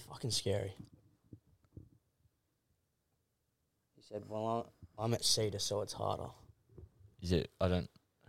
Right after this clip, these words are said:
Speaker 1: Cedar's a sports school. Um,
Speaker 2: Maybe
Speaker 1: so
Speaker 2: smaller school? Is it smaller? Less people?
Speaker 1: Yeah, yeah, there's less
Speaker 2: Yeah, it
Speaker 1: people.
Speaker 2: must be
Speaker 1: Uh,
Speaker 2: less people
Speaker 1: um,
Speaker 2: then.
Speaker 1: um,
Speaker 2: <sighs> It's hard to know.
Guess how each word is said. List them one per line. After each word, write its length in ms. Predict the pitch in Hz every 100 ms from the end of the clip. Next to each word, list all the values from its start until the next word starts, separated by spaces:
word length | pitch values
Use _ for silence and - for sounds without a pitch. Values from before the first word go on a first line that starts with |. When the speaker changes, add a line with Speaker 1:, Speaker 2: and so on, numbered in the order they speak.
| - -
Speaker 1:
Cedar's 340 | - - 101
a 40 | 98
sports 400 | - - 90 -
school. 240 | - 101 - _ _ _ _ _ _ _ _ -
Um, 240 | 98 95 98
Speaker 2:
Maybe 220 | 92 90
Speaker 1:
so 100 | -
Speaker 2:
smaller 220 | 95 90
school? 340 | 92 - 135 190 _ _ _ _ _ _ -
Is 80 |
it 80 | 104
smaller? 320 | - 101 143 190 _ _ _ _ - - -
Less 160 | 101
people? 360 | - 98 101 151
Speaker 1:
Yeah, 160 | 120 95
yeah, 100 | 90
there's 160 | 95
less 140 | 98 -
Speaker 2:
Yeah, 160 | 104
it 40 | 90
Speaker 1:
people. 140 | 90
Speaker 2:
must 120 | 104
be 60 | -
Speaker 1:
Uh, 20 |
Speaker 2:
less 160 | 87 82
people 300 | - 87 90
Speaker 1:
um, 40 | 90
Speaker 2:
then. 180 | 90 95 - - 113 120 _ _ _ - _ _ _ - _ - - - - _ -
Speaker 1:
um, 60 |
Speaker 2:
<sighs> 720 | 120 113 - - - - - -
It's 100 | -
hard 180 | 90 85
to 80 |
know. 180 | 85 85